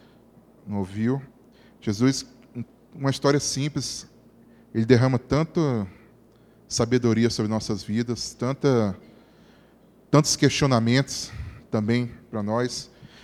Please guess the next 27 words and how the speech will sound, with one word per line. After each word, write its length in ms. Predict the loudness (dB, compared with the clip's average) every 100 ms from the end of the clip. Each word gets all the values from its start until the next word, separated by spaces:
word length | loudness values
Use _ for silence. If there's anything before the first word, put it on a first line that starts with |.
| -20 -8
E 140 | 2 6
eu 180 | 6 6
queria, 420 | 4 4 6 4 -2 -16 -20 -20 -20 -20 _ _ _ 0
nesse 300 | 0 0 -2
tempo 240 | -2 0
que 100 | -2
eu 40 | 0
tenho 260 | 0 2
hoje, 440 | 4 4 2 -4 -8 -14 -20 _
compartilhar 520 | -2 0 0 0 -2
um 80 | 0
pouco 320 | 0 -2 -2
disso 500 | -2 -2 -2 -10 -16 -20 -20 -20 -10
com 80 | -8
os 140 | -4
irmãos. 580 | -4 -4 -6 -8 -14 -16 -20 -20 _ _ _ _ _ _ _ -12
A 100 | -2
parábola 480 | 2 6 4 4
conhecida 720 | 0 -4 -4 -6 -4 -2 -2 -6 -20 -20 -20 -20 _
como 160 | -6
a 20 | -2
parábola 420 | 2 2 2 0
do 120 | 0
fariseu 680 | 0 0 0 -2 -2 0 -2 -12 -20 _ _ _ _
e 80 | -8
do 100 | -6
publicano, 800 | -2 -2 -2 -2 -2 0 -2